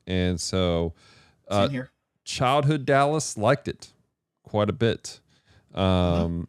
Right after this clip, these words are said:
Speaker 2: Mm-hmm.
Speaker 1: and childhood Dallas liked the fact that the dude from Erie, Indiana, was in the show.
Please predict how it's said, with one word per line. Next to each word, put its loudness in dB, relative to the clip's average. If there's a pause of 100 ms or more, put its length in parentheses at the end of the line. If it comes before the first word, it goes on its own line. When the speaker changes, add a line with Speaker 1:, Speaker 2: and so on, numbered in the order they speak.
Speaker 2:
Mm-hmm. -8
Speaker 1:
and 0
childhood 2
Dallas 2
liked 0
the -4
fact 0
that -12
the -8
dude 0
from -2
Erie, -2
Indiana, 2 (420)
was -2
in 0
the -2
show. -2